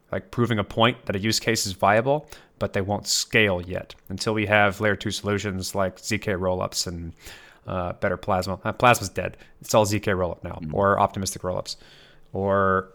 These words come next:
Speaker 1: uh, some of the other things that are happening with some of the F two research, things like that,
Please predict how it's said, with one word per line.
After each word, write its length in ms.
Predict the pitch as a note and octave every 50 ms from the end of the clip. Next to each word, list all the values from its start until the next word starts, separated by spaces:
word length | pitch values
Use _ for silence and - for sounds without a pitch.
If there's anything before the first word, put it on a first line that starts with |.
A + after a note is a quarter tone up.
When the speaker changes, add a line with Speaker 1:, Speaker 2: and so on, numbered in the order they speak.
| -
Speaker 1:
uh, 220 | G#2 G2+ G2+ G2 F#2+
some 200 | - - C#3 B2+
of 40 | A#2
the 80 | A2+
other 140 | A#2 A2 A2
things 220 | - - A2 G2+ G2
that 80 | G#2
are 40 | G2 G2
happening 320 | G#2 G2+ G2 - F#2+ F#2
with 160 | F#2 F#2 - -
some 140 | - A2 G2+
of 40 | G2
the 100 | F#2+ G2+
F 160 | G2 - -
two 140 | - G#2 G2
research, 420 | G2+ G2 - - F#2+ F#2+ - -
things 160 | - D#3 C3+
like 160 | C#3 B2+ A#2+
that, 380 | - A#2 A#2 B2+ - - -